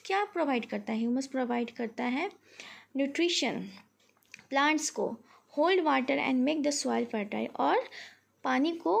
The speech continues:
होल्ड, यानी कि रोक कर रखता है, और मिट्टी को क्या बनाता है? उपजाऊ बनाता है, उपजाऊ मिट्टी बनाता है, ठीक है, यानी कि मिट्टी को अच्छा बनाता है। ये रहा आपका सॉइल का कंपोजिशन। So, my dear student, आज मैंने आपको पढ़ाया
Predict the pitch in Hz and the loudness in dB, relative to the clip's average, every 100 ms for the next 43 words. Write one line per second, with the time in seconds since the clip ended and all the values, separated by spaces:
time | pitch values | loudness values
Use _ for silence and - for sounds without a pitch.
0 | 523 - - - 294 311 285 254 269 302 | 0 -4 -14 2 4 4 4 2 2 2
1 | 247 302 320 311 269 254 - 262 277 320 | 2 2 2 0 2 -2 -2 0 0 -2
2 | - 254 254 254 311 311 311 311 311 302 | -2 0 0 0 -2 0 0 0 2 0
3 | 302 311 339 466 - - - - 226 339 | 0 0 0 -2 -6 -20 -14 -6 -4 -4
4 | 359 - _ 233 277 285 294 247 214 202 | -8 -12 _ 0 4 4 4 4 2 0
5 | 202 202 240 247 294 320 311 285 254 226 | -4 -2 -2 0 2 2 2 0 0 0
6 | 196 185 208 202 208 359 466 403 214 233 | -2 -4 -6 -6 -6 -4 -2 -2 -2 -2
7 | 240 262 285 269 294 285 - - 285 - | -2 -2 0 0 -2 -6 -4 -4 -4 -4
8 | 247 220 208 208 240 294 311 294 285 285 | -2 -2 -2 -2 0 0 2 0 -2 -4
9 | 349 311 240 240 294 311 262 240 247 466 | -6 -4 -4 -4 -4 -4 -2 -2 -2 -4
10 | - - - - 285 339 - 180 185 - | -4 -14 -18 -8 -2 0 0 -6 -10 -18
11 | - - - - - _ _ _ _ - | -20 -20 -20 -20 -20 _ _ _ _ -20
12 | _ - 311 302 302 339 330 - 294 302 | _ -6 -2 0 0 0 -2 -2 0 0
13 | 339 - - - - 269 277 285 277 269 | -2 -8 -20 -16 -6 -2 0 0 0 0
14 | 240 - 247 247 240 233 277 | -4 -6 -4 -2 -2 -2 -2